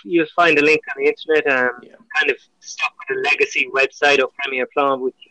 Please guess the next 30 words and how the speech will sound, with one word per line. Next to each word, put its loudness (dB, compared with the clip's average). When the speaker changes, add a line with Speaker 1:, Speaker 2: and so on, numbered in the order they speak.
Speaker 1:
was -6
a, 0
a -4
site 2
I 2
created 2
when, 0
um, -2
back -2
when -16
I -12
moved -16
to -20
France, -4
when -4
I 0
was -6
kind -6
of -16
working 0
as -2
a, -6
as -4
a -6
photographer -2
as -6
well, -4
as -18
well 2
as -2